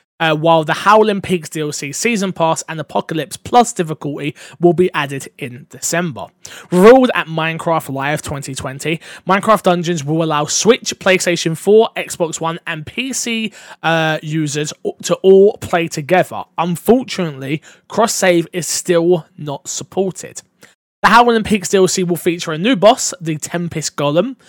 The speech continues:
who can, uh, conjure up howling winds to make your life that much more difficult. Speaking of difficulty, Apocalypse Plus will add twenty new difficulties,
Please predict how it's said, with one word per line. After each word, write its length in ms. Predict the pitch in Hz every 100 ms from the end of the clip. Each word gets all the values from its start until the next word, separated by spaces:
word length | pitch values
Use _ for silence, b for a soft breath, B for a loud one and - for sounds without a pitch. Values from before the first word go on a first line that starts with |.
| B B _ - -
who 440 | 208 190 185 185
can, 400 | 180 180 175 170 175
uh, 280 | 180 160 160
conjure 480 | - 240 254 233 190
up 180 | 185 170
howling 540 | - 185 185 180 160
winds 380 | 143 131 151 - B B -
to 120 | 170
make 280 | 185 196 190
your 140 | 180
life 400 | 160 151 151 - 151
that 400 | 147 160 - -
much 360 | - 127 143 -
more 260 | 135 120 113 _ -
difficult. 500 | 180 156 - 123 - _ _ _ _ _ -
Speaking 320 | - 233 208
of 60 | 180
difficulty, 580 | 175 170 175 160 185 208
Apocalypse 640 | 165 220 220 190 185 -
Plus 460 | - 190 208 - 180
will 160 | 165 160
add 220 | 165 -
twenty 500 | - 240 277 - 208
new 140 | 180
difficulties, 760 | 156 160 151 147 131 127 143